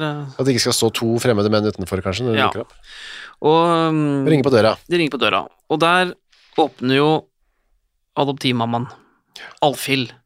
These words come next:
Speaker 2: Ja.
Speaker 1: Og, ehm, mannen som står utenfor, han, eh, sier jo da at han har med seg et brev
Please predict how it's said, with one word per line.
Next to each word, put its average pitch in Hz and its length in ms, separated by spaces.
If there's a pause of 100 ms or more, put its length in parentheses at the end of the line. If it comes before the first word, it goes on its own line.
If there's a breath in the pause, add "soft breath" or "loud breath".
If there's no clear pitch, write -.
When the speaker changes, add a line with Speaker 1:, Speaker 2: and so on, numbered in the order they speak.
(140)
Speaker 2:
Ja. 117 120 (840 soft breath)
Speaker 1:
Og, 147 240
ehm, 160 460 (380)
mannen 151 220
som 175 100
står 165 220
utenfor, 208 520 (420)
han, 160 560
eh, 165 580
sier - 220
jo 147 60
da 139 80
at 131 60
han 170 100
har 156 140
med 120 120
seg 156 140
et 135 140
brev 156 520